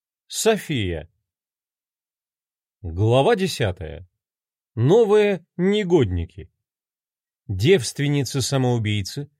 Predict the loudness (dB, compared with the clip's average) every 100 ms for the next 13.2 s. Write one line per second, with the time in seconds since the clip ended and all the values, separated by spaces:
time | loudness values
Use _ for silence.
0 | _ _ -4 -2 -2 -4 -4 -2 -2 -2
1 | -4 -2 -2 -2 -4 -6 -4 -2 -2 -4
2 | -10 -14 _ _ _ _ _ 0 2 2
3 | 0 -2 -2 -2 0 -2 -2 -4 -4 _
4 | _ _ -2 -2 -2 -6 -6 -8 -6 -6
5 | -6 -10 -16 _ _ _ _ _ _ _
6 | _ _ _ _ _ _ _ _ _ _
7 | _ _ -2 0 2 0 0 2 4 4
8 | 0 0 2 2 0 0 0 0 0 0
9 | -2 0 0 0 -2 -4 -6 _ _ _
10 | _ -4 0 2 2 2 -2 0 0 0
11 | 0 2 2 0 0 0 -2 -2 -4 -6
12 | _ _ _ 0 0 0 0 0 -2 -4
13 | -12 -20